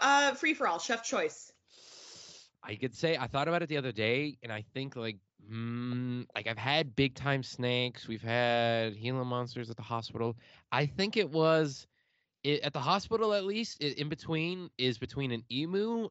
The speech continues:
Speaker 2: and then also a wallaby.
Speaker 1: Oh, both winners.
Speaker 2: Yeah.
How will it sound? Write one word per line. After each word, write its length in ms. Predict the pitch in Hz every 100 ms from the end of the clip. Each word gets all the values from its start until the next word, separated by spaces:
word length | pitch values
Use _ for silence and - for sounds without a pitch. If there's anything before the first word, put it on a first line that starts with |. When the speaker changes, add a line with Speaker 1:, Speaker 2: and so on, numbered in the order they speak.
| -
Speaker 2:
and 160 | 127 131
then 140 | 127
also 800 | 123 127 131 - 135 131 127 123 104
a 160 | 107 104
wallaby. 580 | 87 92 87 80 - _ _ _ _ _ _ -
Speaker 1:
Oh, 360 | 226 214 180 202
both 240 | 226 247
winners. 640 | 233 190 202 170 180 - -
Speaker 2:
Yeah. 260 | 143 147